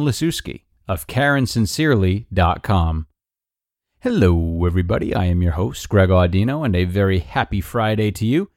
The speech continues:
The weekend is nearly upon us, but we are partying a little early over here as we are very happy to bring you a brand new author to the show, Karen Lasuski, the creator of Karen Sincerely dot com.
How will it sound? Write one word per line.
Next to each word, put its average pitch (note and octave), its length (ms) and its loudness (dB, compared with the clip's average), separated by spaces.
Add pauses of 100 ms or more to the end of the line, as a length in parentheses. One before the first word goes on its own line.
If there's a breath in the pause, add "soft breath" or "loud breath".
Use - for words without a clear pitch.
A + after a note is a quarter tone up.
(360)
The B3 80 -4
weekend C4 360 0
is G3 120 -4
nearly A3+ 260 0
upon G3 320 -2
us, - 320 -12
but B2+ 280 -2 (360)
we - 240 -2
are - 260 -6
partying F#3+ 600 -4
a - 20 -4
little F3+ 300 -2
early E3+ 280 0
over D3 260 2
here C#3 280 0
as A2+ 240 -2
we C3 160 0
are A2+ 160 4
very D3 320 2
happy A#2 300 0
to A2+ 100 -4
bring A2 260 0
you G#2 140 0
a G#2 80 2
brand B2+ 480 2
new A#2 220 2
author A2 320 0
to G#2 100 -4
the G2+ 100 0
show, G2+ 440 0 (280)
Karen D#3+ 340 2
Lasuski, G2+ 640 -2 (180)
the A2 80 -6
creator A#2+ 560 2
of F#2+ 180 -2
Karen B2 400 0
Sincerely G#2+ 680 0
dot G#2 260 0
com. B2+ 380 -2